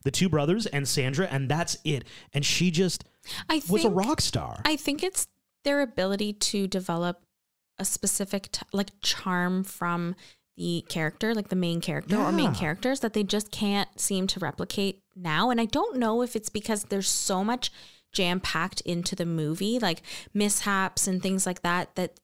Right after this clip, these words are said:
Speaker 2: it just doesn't happen naturally, and they can't deep dive into the characters as much as they used to.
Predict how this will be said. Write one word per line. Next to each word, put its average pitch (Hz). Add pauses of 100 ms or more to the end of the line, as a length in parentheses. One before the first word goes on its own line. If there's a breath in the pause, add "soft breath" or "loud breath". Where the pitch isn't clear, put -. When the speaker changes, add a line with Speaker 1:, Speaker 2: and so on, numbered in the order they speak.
Speaker 2:
it 196
just 214
doesn't 202
happen 185
naturally, 170
and 226
they 185
can't 175
deep -
dive 165
into 170
the 170
characters 175
as 180
much 165
as 170
they 151
used -
to. 285